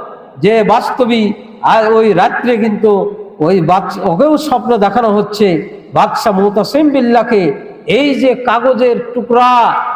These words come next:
এই কাগজের টুকরাতে লেখা আছে কি জিনিস? ইমাম আহমদ কি দেখেছে কাগজের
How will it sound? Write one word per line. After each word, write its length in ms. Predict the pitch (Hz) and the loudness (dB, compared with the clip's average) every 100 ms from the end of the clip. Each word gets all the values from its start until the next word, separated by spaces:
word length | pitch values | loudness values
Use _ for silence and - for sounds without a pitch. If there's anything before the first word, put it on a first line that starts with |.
| - | -4
এই 300 | 170 233 240 | 0 2 0
কাগজের 720 | 240 226 220 240 233 226 180 - | 0 -2 0 0 2 0 0 -8
টুকরাতে 840 | 208 208 226 220 233 214 202 214 - - 127 | -8 -2 0 2 2 2 0 -2 -10 -14 -2
লেখা 320 | 151 214 220 | 0 0 2
আছে 760 | 226 214 - 214 202 143 - - - - - - _ _ - | 2 0 0 0 0 -2 -6 -14 -18 -20 -20 -20 _ _ -6
কি 160 | - 240 | 0 2
জিনিস? 600 | 226 240 262 269 214 - - - - - | 2 2 2 0 0 -6 -16 -20 -12 -2
ইমাম 380 | 160 220 233 | 2 4 2
আহমদ 600 | 233 233 220 247 247 247 247 247 | 0 0 0 2 2 0 0 -2
কি 120 | 254 | 0
দেখেছে 600 | 233 233 254 262 262 254 262 | 0 0 0 0 2 2 2
কাগজের 360 | 247 254 254 | 0 2 0